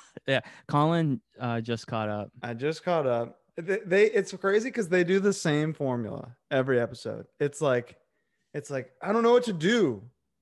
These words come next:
Speaker 2: And then Daniel's like, "Well, remember this thing Mister Miyagi said." And then the end of
Speaker 1: Right.
Speaker 2: the
Speaker 1: And
Speaker 2: episode,
Speaker 1: it
Speaker 2: they're like, "Oh my God,
Speaker 1: I
Speaker 2: I'm gonna
Speaker 1: just
Speaker 2: beat the
Speaker 1: remembered.
Speaker 2: shit out of this guy with that move that he taught me."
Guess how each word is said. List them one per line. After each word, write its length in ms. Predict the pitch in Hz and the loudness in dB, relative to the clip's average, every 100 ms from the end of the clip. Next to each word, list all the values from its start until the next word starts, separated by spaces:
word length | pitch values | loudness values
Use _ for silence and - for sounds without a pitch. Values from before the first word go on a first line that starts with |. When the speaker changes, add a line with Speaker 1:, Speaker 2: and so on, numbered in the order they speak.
| _ | _
Speaker 2:
And 180 | 143 143 | -4 0
then 140 | 139 135 | 0 0
Daniel's 420 | 143 143 135 139 | 0 0 -2 0
like, 220 | 131 127 | 0 0
"Well, 360 | 143 143 139 135 | 2 4 4 2
remember 360 | 135 165 160 | 0 2 4
this 220 | 160 190 | 4 2
thing 200 | - 135 123 | 0 -2 -2
Mister 220 | 123 127 | -6 -6
Miyagi 380 | 120 131 127 104 | -4 -4 -4 -6
said." 320 | 104 98 98 _ _ _ _ _ _ _ _ | -10 -10 -12 _ _ _ _ _ _ _ _
And 180 | 143 147 | -2 2
then 120 | 147 | 2
the 80 | 143 | 2
end 140 | 139 | 2
of 40 | 147 | 2
Speaker 1:
Right. 40 | |
Speaker 2:
the 140 | 143 147 | 2 2
Speaker 1:
And 100 | 151 | 2
Speaker 2:
episode, 180 | 147 139 | 2 2
Speaker 1:
it 60 | |
Speaker 2:
they're 100 | 135 | 2
like, 280 | 131 123 - - | 2 0 -4 -6
"Oh 80 | 156 | -4
my 160 | 156 | -2
God, 580 | 143 151 165 139 107 107 _ _ _ _ _ _ _ _ _ _ _ | 0 2 2 2 -2 -12 _ _ _ _ _ _ _ _ _ _ _
Speaker 1:
I 60 | - _ | -20 _
Speaker 2:
I'm 60 | 127 | -4
gonna 100 | 180 | -2
Speaker 1:
just 140 | 143 127 | -2 0
Speaker 2:
beat 60 | |
the 60 | 185 | 0
Speaker 1:
remembered. 220 | 165 156 | 2 0
Speaker 2:
shit 260 | - 175 170 | 2 4 6
out 120 | 151 | 6
of 80 | 127 | 2
this 160 | 131 | -2
guy 460 | - 135 123 117 117 _ _ - - | 0 0 2 0 -4 _ _ -20 -6
with 160 | 143 147 | -2 4
that 200 | 143 135 | 4 4
move 560 | 151 170 165 135 107 131 | 6 6 8 6 0 0
that 220 | 123 120 | 2 2
he 220 | 135 123 | 0 -2
taught 320 | 131 135 131 | 0 -2 -2
me." 160 | 123 | -6